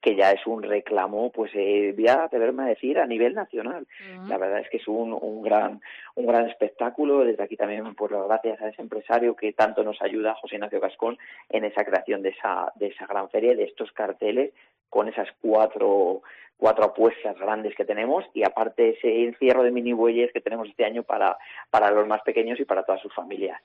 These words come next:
Speaker 2: Ujú, sí, eso será además el lunes, eh, día dieciocho, pero no faltan, concejal, mm, para todos los públicos, para los niños, en este caso que hablábamos de ellos, pero también para los mayores, actividades también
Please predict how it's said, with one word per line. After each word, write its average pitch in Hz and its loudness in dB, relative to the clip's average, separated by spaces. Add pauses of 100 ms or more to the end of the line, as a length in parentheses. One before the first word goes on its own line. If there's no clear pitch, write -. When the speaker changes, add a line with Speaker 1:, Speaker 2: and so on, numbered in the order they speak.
Speaker 2:
Ujú, 202 -12
sí, 214 -6
eso 196 -8
será 196 -8
además 202 -8
el 185 -10
lunes, 214 -8
eh, 180 -4
día 170 -6
dieciocho, 175 -8
pero 165 -8
no 190 -4
faltan, 160 -6
concejal, 180 -6
mm, 165 -8
para 147 -4
todos 175 -6
los 170 -8
públicos, 156 -6
para 151 -6
los 156 -6
niños, 196 -2
en 180 -4
este 170 -8
caso 170 -8
que 180 -6
hablábamos 170 -4
de 170 -6
ellos, 202 -8
pero 185 -6
también 175 -8
para 202 -6
los 185 -8
mayores, 156 -6
actividades 160 -6
también 185 -4